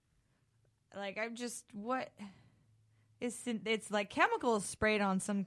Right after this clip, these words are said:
type of herb, but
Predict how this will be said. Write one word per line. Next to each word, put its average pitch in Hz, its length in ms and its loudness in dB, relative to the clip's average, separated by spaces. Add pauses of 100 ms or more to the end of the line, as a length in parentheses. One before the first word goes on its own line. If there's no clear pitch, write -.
(100)
type 190 220 0
of 170 140 -8
herb, 190 460 -2 (1040)
but 180 360 0